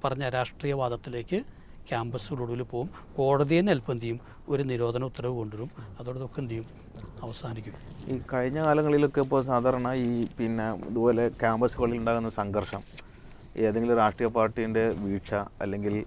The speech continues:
Speaker 2: പിന്നെ, ഈ അധികാര രംഗത്തുള്ള പ്രശ്നങ്ങൾ, ഇതൊക്കെ മറച്ചു വെക്കാൻ വേണ്ടി കുട്ടികളാണ്ട് രംഗത്തിറക്കുകയും അവർ സംഘർഷഭരിതാക്കി പിന്നെ മീഡിയ മുഴുവൻ ആ കുട്ടികളെയാണ്, പിന്നെ, റിപ്പോർട്ട് ചെയ്യുക. അപ്പോൾ മറ്റുള്ളവരുടെ ഇതൊക്കെ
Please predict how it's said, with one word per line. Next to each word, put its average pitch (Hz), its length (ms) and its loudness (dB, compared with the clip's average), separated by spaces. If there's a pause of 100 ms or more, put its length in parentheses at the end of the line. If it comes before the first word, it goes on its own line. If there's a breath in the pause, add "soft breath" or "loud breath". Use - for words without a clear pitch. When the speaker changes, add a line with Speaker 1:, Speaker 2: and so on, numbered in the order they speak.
(160)
Speaker 2:
പിന്നെ, 95 500 -4
ഈ 87 260 -2
അധികാര 104 420 4
രംഗത്തുള്ള 107 440 0
പ്രശ്നങ്ങൾ, 95 520 -4 (640 loud breath)
ഇതൊക്കെ 123 320 0
മറച്ചു 110 420 0
വെക്കാൻ 110 280 0
വേണ്ടി 104 260 -2
കുട്ടികളാണ്ട് 110 840 -2 (160)
രംഗത്തിറക്കുകയും 98 800 -2 (320)
അവർ 104 420 -2
സംഘർഷഭരിതാക്കി 104 1120 -2 (520 loud breath)
പിന്നെ 110 180 -2
മീഡിയ 113 300 4
മുഴുവൻ 113 380 4
ആ 113 40 2
കുട്ടികളെയാണ്, 104 600 0 (840)
പിന്നെ, 101 300 2
റിപ്പോർട്ട് 101 360 0
ചെയ്യുക. 82 180 -2 (580)
അപ്പോൾ 117 200 2
മറ്റുള്ളവരുടെ 135 760 4
ഇതൊക്കെ 127 380 2